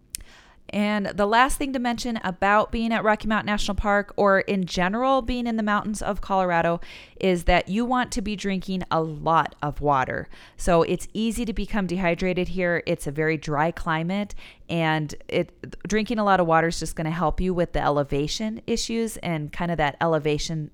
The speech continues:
sickness, the altitude sickness that people tend to get if they're from different states and not used to being at such high elevations. Estes Park in general, I think, is at about eight thousand feet just at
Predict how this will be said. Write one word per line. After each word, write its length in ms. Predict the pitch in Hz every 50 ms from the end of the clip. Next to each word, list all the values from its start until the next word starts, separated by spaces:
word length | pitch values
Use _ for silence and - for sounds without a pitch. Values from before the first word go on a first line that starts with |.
| _ _ -
sickness, 540 | - - - 190 175 - - 170 165 170 -
the 140 | - -
altitude 460 | - 147 151 - 180 170 - 196 180 -
sickness 400 | - 190 180 - 185 190 190 -
that 200 | - 160 - -
people 240 | 180 170 - 175
tend 260 | 165 - 190 170 170 -
to 80 | -
get 220 | - 180 170 - -
if 180 | - 165 - -
they're 240 | 156 156 151 156 - - - - - - - -
from 260 | - - 220 214 202
different 280 | 196 190 - 202 196 -
states 320 | - 185 170 170 - -
and 100 | 175 160
not 180 | 160 147 - -
used 200 | - 156 - -
to 40 | -
being 360 | - 151 151 151 151 143 - -
at 380 | 147 143 139 - - _ -
such 220 | - 151 139 - -
high 260 | - 156 147 147 -
elevations. 720 | - 135 131 131 127 143 147 147 - - 135 - - - - - - - - - - - -
Estes 380 | - - 196 - - - 220 208
Park 260 | - 208 208 202 -
in 140 | 190 170 160
general, 380 | - 190 180 190 208 202 185 -
I 80 | 170 170
think, 340 | - - - 214 220 -
is 140 | 247 214 -
at 80 | 185 156
about 520 | 147 - - 156 160 180 196 190 - - _ - -
eight 220 | 180 175 - -
thousand 400 | - 185 180 180 175 180 160 160
feet 440 | - - 180 170 165 156 - - -
just 360 | - 175 156 - - - - - -
at 200 | 131 127 123